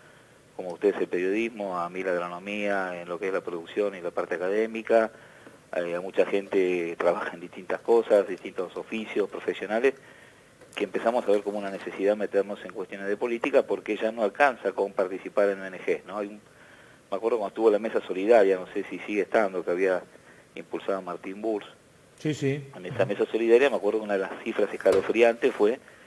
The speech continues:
Speaker 1: que Tandil, porque también veamos que Tandil y que la Argentina es un país muy solidario,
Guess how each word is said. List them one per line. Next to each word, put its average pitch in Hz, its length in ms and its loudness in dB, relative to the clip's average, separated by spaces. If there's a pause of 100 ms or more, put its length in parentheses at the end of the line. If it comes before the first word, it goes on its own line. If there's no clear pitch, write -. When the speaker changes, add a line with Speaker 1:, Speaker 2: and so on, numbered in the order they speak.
(320)
Speaker 1:
que - 120 2
Tandil, 120 560 0
porque 98 240 0
también 139 380 0
veamos 113 280 2
que 110 100 -4
Tandil 107 300 -2
y 131 40 -4
que 104 120 -2
la 90 80 0
Argentina 95 420 -6
es 87 100 -12
un 85 60 -18
país 92 220 -2
muy 92 120 -14
solidario, 95 560 -2